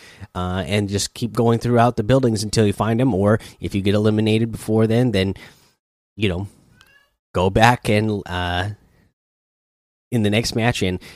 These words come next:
uh, get some more fruit out of whatever box that you did in the, in the, in the previous match. But yeah, that's pretty, a pretty simple one.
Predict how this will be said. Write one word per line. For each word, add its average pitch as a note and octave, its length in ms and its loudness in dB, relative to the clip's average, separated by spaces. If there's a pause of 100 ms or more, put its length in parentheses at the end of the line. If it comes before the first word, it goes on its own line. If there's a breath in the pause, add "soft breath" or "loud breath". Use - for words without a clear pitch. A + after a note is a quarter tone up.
(100)
uh, E2+ 160 -2
get G2 160 -2
some G#2+ 160 -2
more G#2+ 300 2
fruit A2 400 -2
out G2 200 -2
of F#2 180 -6
whatever G2+ 320 0
box F#2+ 300 -2
that F#2+ 100 -6
you F#2 180 -6
did F#2 260 0
in F#2 140 -2
the, E2+ 160 -4 (260 loud breath)
in F2+ 180 -4
the, E2 300 -6 (220)
in G2+ 140 -8
the F2 60 -10
previous F2+ 380 -6
match. - 380 -10 (960)
But B2 180 -2
yeah, C3+ 260 2 (280 loud breath)
that's C#3 220 2
pretty, A#2+ 640 2 (100)
a C3+ 80 -4
pretty C3+ 220 0
simple G#2+ 340 2
one. G#2 260 4